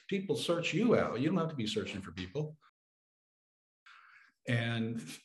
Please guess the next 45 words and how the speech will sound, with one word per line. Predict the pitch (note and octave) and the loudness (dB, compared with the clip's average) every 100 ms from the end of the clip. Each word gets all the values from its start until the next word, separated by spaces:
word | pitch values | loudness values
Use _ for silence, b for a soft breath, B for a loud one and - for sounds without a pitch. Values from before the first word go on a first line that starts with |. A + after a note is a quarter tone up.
| - | -6
I | G2+ D3 | 0 0
decided | - A2+ A2+ A#2 A2 | 2 2 4 4 2
to | A#2 | -2
do | A2+ A2 | 2 2
a, | G#2 - - - _ - A#2+ | 2 -4 -16 -20 _ -8 -2
a | |
favor | - F3+ F3+ | 8 10 12
for | C#3 A#2+ A2+ | 8 8 6
a | |
friend | - E3+ E3+ B2 | 6 4 6 4
who | A2+ | 6
had | A#2+ A2+ | 4 6
helped | A#2+ - | 2 2
previously | C3+ D#3 C#3+ - A2+ | 2 2 2 0 2
get | A2+ G#2+ | 4 2
in. | G#2+ C3+ | 0 -2
And | C3 | 0
he | A#2+ | 0
said, | - A2+ | 0 2
"I | A2+ | 2
got | A#2+ A#2 | 2 0
a | |
friend, | - B2+ A2+ | 0 0 0
he's | G#2+ | 0
really | A#2 A2+ A2+ | 0 0 2
good. | A2+ | 0
Would | A2+ | 0
you | G#2+ | -2
help | A2 A2 | -2 -2
him | A2 | -2
out? | A#2 A2+ A2+ | -2 -2 -4
Uh, | A#2+ A#2+ A#2 B B B - | -6 -4 -6 B B B -4
a | |
goalkeeper, | B2 C#3 C#3 A2 G#2+ | 8 8 8 4 2
that's | A2 A2+ | 2 2
all | A2+ A2 | 4 4
I | |
need." | G#2 F#2+ F#2+ B | 4 0 -2 B
<laughs> | B B - | B B 0
You | B2+ | 2
know, | B2+ C4 | 8 8
because | - F3+ G3+ | 10 10 12
every | A3 - - - - | 12 12 6 -2 0
goalkeeper's | D#3+ - G#3 F#3+ | 0 6 10 12
everywhere, | F3+ D3+ D3+ B2+ B2 | 12 10 6 2 0